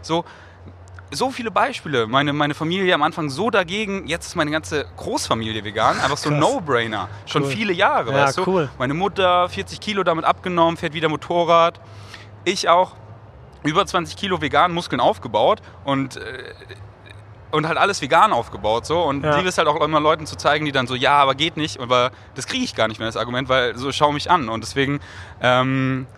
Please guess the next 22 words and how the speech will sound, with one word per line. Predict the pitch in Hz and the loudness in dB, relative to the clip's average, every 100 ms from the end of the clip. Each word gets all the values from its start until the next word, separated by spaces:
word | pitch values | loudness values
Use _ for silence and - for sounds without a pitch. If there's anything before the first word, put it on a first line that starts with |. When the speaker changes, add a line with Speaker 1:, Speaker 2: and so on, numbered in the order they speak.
| - - - - 113 | -20 -20 -20 -4 2
Speaker 1:
äh, | 120 120 120 107 | 4 6 4 2
ja, | 110 185 | 2 2
also | 170 113 147 | 2 0 -2
ich | - | 0
brenne | 208 | 0
für | 233 | 0
Veganismus, | 196 190 202 - 190 | -2 0 0 -2 0
weil | 180 | 2
es | 185 | 2
halt | 190 | 2
einfach | 190 180 | 2 0
so | - 220 262 | 0 0 2
was | 202 - | 0 0
Wichtiges | 262 - 165 131 | -6 -4 -4 -2
ist | 135 202 - | -2 -4 0
und | 151 156 - - | 0 0 -6 -12
diese | 151 147 | -4 0
Massentierhaltung | 160 202 240 196 196 196 151 | 2 0 -2 -2 -2 -2 -4
so | 135 254 | -2 0
abgefuckt | - 220 - 135 110 104 | 0 -2 -2 -6 -4 -4
ist. | 135 - | -6 -8
Deswegen | 123 143 139 | -8 -4 -2